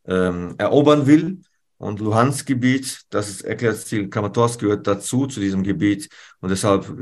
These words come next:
können wir nur beten und hoffen, dass es nicht gelingt, sondern dass die Ukraine sie zurückdrängen und in Kramatorsk die Arbeit weitergeht. Das Zweite muss ich auch sagen, zurzeit Juri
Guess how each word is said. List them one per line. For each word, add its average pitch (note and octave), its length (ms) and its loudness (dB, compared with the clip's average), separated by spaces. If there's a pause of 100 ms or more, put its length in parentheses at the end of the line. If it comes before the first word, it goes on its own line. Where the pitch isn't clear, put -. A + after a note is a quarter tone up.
können G#2+ 180 -2
wir G#2 60 -2
nur G2 160 2
beten A2+ 340 4
und G2 140 -2
hoffen, G2+ 460 -2 (160)
dass G2 180 -4
es F#2+ 140 -4
nicht B2+ 240 4
gelingt, A2+ 340 2
sondern F#2+ 320 -2
dass F#2 220 -2
die F#2 300 -4 (280)
Ukraine G#2 540 0
sie F#2+ 140 -2
zurückdrängen F#2+ 760 -2
und G2+ 120 -6
in G#2 160 -4
Kramatorsk G2+ 680 0 (260)
die - 160 -6
Arbeit A2 560 2
weitergeht. F2+ 840 -2 (200)
Das - 180 -6
Zweite D3+ 360 4
muss C#3 160 2
ich C#3+ 40 -2
auch C#3+ 180 2
sagen, B2 500 2
zurzeit B2 440 0
Juri C#3 500 2